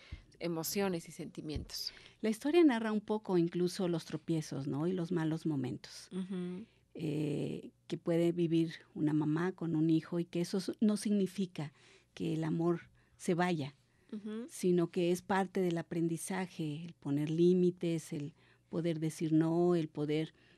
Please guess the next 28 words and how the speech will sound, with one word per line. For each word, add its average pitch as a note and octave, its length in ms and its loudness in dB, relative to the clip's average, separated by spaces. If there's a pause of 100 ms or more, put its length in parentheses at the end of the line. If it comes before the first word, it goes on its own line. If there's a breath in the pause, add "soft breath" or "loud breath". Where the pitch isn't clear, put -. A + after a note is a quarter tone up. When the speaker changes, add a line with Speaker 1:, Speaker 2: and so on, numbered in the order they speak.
(120)
Speaker 2:
reconciliarse, F3+ 1200 2 (320 soft breath)
el E3 140 -2
poder E3+ 500 2 (400 soft breath)
hablar F#3 440 4
incluso G3 600 2
de F3 120 2
los D#3+ 220 -4
errores F3 560 0
y E3+ 80 -2
aprender E3 520 0
de E3+ 200 2
ellos E3 460 0
es D#3 160 -4
parte E3 480 -2
del D3 160 -2
amor. G#3+ 280 -2 (320)
Speaker 1:
Sí, - 160 -4
claro, E3 680 -8 (500 loud breath)
claro, F#3+ 440 6
pero G3 300 4 (220)
creo A#3 240 6
que, C4 300 6
mm, G#3+ 140 2 (100)
este, F3+ 640 2
mm, E3 340 -2 (240)
es G3 220 4
importante F#3+ 680 0
el, F3 120 0